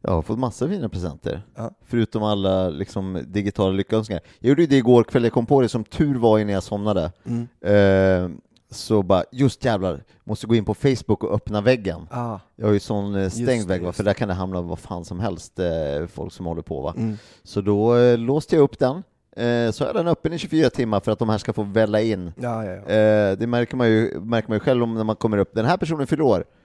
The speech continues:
Speaker 1: stängd vägg, då säger man, "Vi hörs"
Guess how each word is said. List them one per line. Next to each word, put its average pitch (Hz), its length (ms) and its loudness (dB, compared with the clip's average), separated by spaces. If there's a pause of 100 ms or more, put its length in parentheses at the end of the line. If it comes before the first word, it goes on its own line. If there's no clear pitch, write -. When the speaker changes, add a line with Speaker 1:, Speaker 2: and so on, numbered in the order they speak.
(400)
Speaker 1:
stängd 113 380 -2
vägg, 95 340 0 (100)
då 107 100 -2
säger 101 120 -2
man, 95 220 -4
"Vi 131 220 0
hörs" 120 520 4